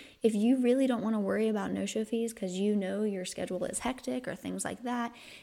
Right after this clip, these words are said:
and you're at risk of missing appointments, then find a therapist that doesn't have them. Um, one question I get especially, or I've seen especially about this, like, no-show late fees is, "What if my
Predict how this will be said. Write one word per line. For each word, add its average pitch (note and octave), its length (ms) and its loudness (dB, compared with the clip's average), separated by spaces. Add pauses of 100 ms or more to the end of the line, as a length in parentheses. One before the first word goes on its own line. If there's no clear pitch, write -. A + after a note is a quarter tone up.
(120)
and G3 180 0
you're F3+ 100 -2
at - 120 -4
risk G#3 340 -2
of C#2+ 380 -2 (840)
missing A3 300 2
appointments, B3+ 640 -2
then B3+ 340 4
find B3+ 600 2 (540)
a A#3+ 80 -4
therapist A3+ 520 -4
that G#3 220 -2
doesn't G#3+ 300 -4
have - 220 -6
them. A3+ 300 -4 (800)
Um, A#3+ 340 2
one G#3 300 4
question A#3+ 400 4
I F#3 220 0
get F#3 220 0
especially, - 720 2 (120)
or F3 140 10
I've - 140 4
seen - 340 2
especially - 440 -2
about - 400 0
this, F#3+ 180 -2
like, - 180 -4 (340)
no-show G3+ 500 0
late F3+ 320 -2
fees G3+ 260 2
is, F#3+ 160 -4
"What G#3 140 4
if A#3 60 0
my A#3+ 180 2